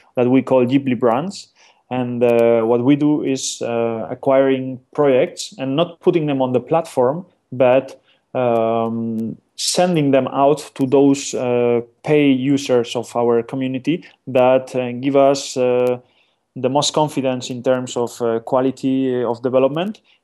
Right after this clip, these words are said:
And we ask them directly for a price for those projects. And that's why we have, uh, gained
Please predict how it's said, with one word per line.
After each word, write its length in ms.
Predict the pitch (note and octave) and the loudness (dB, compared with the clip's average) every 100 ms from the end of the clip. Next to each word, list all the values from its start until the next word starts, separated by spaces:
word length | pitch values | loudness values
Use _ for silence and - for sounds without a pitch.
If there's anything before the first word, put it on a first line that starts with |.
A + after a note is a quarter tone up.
| - | -6
And 160 | C3+ | 0
we 100 | C#3 | 4
ask 200 | D#3 D3+ | 2 2
them 180 | C3+ C#3+ | -4 -2
directly 440 | C3+ C3 C3+ C3+ | 0 2 0 -2
for 280 | C3 C3 B2 | -6 -2 -2
a 60 | A2+ | -2
price 320 | C3+ B2+ A#2 | 0 -2 -2
for 200 | - A#2+ | -6 -6
those 240 | A2+ A2+ | -4 -4
projects. 520 | - A#2+ G#2+ G#2 - - | -6 -6 -4 -6 -12 -12
And 200 | A#2+ B2 | -8 -2
that's 240 | D3+ D3 | -2 0
why 380 | C3+ C3 C3 C3 | 2 2 2 0
we 200 | B2+ C3 | -2 -4
have, 300 | C3 B2 - | -4 -6 -4
uh, 400 | A#2+ A#2 A#2 A#2 | -2 0 0 0
gained 480 | A2+ A#2 C3+ C3 C3+ | 0 0 0 -2 -8